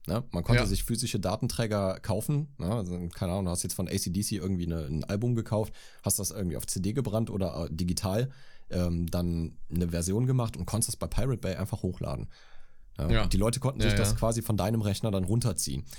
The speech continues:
Speaker 1: Das
Speaker 2: Ja.
Speaker 1: Problem war ja dieses, äh, Urheberrecht war damals ja noch nicht so gut geklärt, äh,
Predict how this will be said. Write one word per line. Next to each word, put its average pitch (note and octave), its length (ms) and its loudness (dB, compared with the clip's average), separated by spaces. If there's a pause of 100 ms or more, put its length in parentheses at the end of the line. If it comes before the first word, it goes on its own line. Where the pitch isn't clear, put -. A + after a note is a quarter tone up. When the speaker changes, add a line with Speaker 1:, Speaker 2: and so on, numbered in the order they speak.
(360)
Speaker 1:
Das - 80 0
Speaker 2:
Ja. A2 80 6
Speaker 1:
Problem G2 240 4
war G2+ 100 4
ja F#2+ 80 2
dieses, F#2 380 -2
äh, F2 360 0
Urheberrecht A#2 880 0
war F2 480 -4
damals G2 300 2
ja G2+ 80 2
noch F#2 140 0
nicht G#2+ 140 0
so G2+ 100 -2
gut G2 120 0
geklärt, A#2+ 680 0
äh, E2+ 60 -6